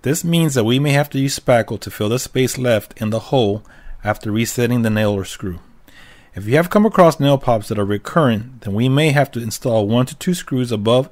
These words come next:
and below the existing nail and then spackle. All of this repair does take time to complete. We have to wait for the spackle to dry before it gets sanded, and then we have to apply primer on top of the spackle. That's why we charge a very nominal fee to fix these issues.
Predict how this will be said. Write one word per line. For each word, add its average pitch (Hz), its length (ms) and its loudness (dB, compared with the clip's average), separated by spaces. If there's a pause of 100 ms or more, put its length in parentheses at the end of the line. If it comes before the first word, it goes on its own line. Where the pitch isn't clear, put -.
and 120 100 -2
below 117 240 0
the 107 80 -2
existing 117 500 -4
nail 104 300 -2 (300)
and 104 160 0
then 120 140 4
spackle. - 500 -6 (680)
All 117 160 4
of 196 60 8
this 233 180 2
repair 156 300 4
does 131 240 4
take 120 240 -4
time 113 220 -4
to - 80 -16
complete. 110 480 -6 (560)
We 104 120 -4
have 123 200 2
to 190 80 2
wait 143 240 4
for 156 140 -2
the 160 60 0
spackle 135 420 2
to 143 100 0
dry 110 240 2
before 107 320 -4
it 101 80 -4
gets 104 160 -6
sanded, 127 440 0 (120)
and 104 240 -4
then 143 180 2
we 135 120 2
have 127 160 0
to 113 80 -6
apply 110 280 -2
primer 127 480 0
on 101 160 -8
top - 300 -2
of 104 80 -6
the 98 60 -4
spackle. - 500 -6 (680)
That's 190 260 6
why 196 60 4
we 165 160 4
charge 135 300 2
a 110 80 2
very 123 320 4
nominal 131 460 4
fee 117 320 0
to 101 100 -8
fix - 300 -6
these 110 160 -6
issues. - 440 -8